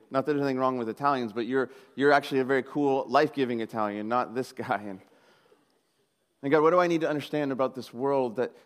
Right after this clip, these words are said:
that you've created, and, and I have a part to play in it? And God, what do I need to understand about me? And so I hope you'll join us in this journey, 'cause I think if we will continue to lean in together and,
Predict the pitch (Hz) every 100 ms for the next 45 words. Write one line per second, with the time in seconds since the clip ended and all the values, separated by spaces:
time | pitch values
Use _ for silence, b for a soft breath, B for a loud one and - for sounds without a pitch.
0 | - 120 123 120 - 131 143 123 110 107
1 | - B 113 123 135 107 - 139 - -
2 | - - 131 113 92 95 123 135 131 160
3 | 147 143 131 123 110 131 127 98 90 104
4 | 104 101 92 82 80 _ _ _ _ _
5 | _ _ _ _ _ _ 123 110 135 143
6 | 156 135 104 117 113 117 107 101 92 87
7 | 104 107 107 87 82 _ _ _ _ _
8 | _ _ _ 135 131 147 139 - _ -
9 | 135 123 131 147 147 131 117 139 131 120
10 | 113 123 120 120 117 104 110 123 98 92
11 | 90